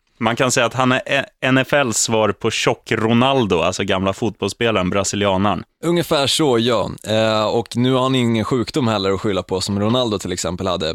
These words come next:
Speaker 2: utan, eh, det handlar me-, mest om att han skiter i träningen just un-, under off-season och, eh, går upp några kilon,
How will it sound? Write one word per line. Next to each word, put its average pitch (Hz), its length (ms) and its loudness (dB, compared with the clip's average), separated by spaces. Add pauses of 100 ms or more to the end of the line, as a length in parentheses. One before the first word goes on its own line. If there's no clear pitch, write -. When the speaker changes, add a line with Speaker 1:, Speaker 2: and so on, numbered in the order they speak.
(120)
Speaker 2:
utan, 101 420 -2
eh, 98 100 -2
det 107 80 0
handlar 110 200 0
me-, 107 200 0
mest 110 300 -2
om 101 100 -2
att 92 100 -4
han 101 140 -4
skiter 123 440 -4
i 92 60 -4
träningen 113 520 0
just 92 180 -4
un-, 95 180 -4
under 104 200 0
off-season 98 580 -2
och, - 320 -8
eh, 90 260 0
går 101 180 0
upp 160 180 0
några 180 160 0
kilon, 160 520 0